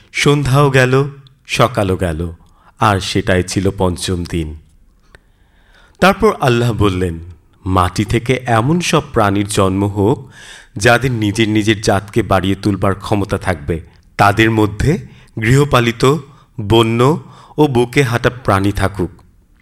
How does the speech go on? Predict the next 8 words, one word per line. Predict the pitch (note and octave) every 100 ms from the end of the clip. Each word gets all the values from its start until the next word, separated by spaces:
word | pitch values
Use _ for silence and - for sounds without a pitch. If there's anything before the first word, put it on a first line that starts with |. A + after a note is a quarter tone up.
| _ - A2
আর | G2+ G#2
তাই | F#2 G2 G#2
হলো। | F2 D#2+ D#2+ - _ _ _ _ _ _ _ -
আল্লাহ | G#2 G2 G2+ C#3+ C3+ - - - -
দুনিয়ার | B2 D3 E3
সব | E3 - F#3+ E3+
রকমের | B2 A2+ G#2 G#2+ G2+
বন্য, | G2+ G2+ G2+ C3+ G3+